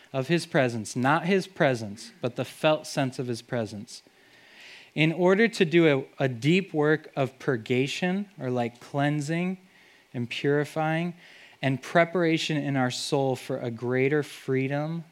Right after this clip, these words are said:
love, and intimacy with God. And guys, this is really important because, um,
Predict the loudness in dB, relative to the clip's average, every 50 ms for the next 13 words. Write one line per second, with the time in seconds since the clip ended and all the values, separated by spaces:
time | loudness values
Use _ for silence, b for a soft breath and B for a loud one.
0 | _ _ _ -8 -4 0 2 2 2 2 0 -2 -6 -10 -16 b b b b b
1 | b b b -4 -2 -2 -2 -2 -2 -2 -4 -4 -4 -4 -6 -6 -4 -2 -2 -2
2 | -2 -4 -2 0 0 0 0 0 -4 -8 B B B B B 0 4 6 6 6
3 | 6 4 0 0 0 0 0 0 2 2 4 4 4 4 4 2 0 -2 -2 0
4 | 0 0 0 0 -2 0 0 0 2 4 4 4 4 0 -4 -10 -14 b b b
5 | b b b b b b b b 2 2 4 4 2 2 -2 -4 -8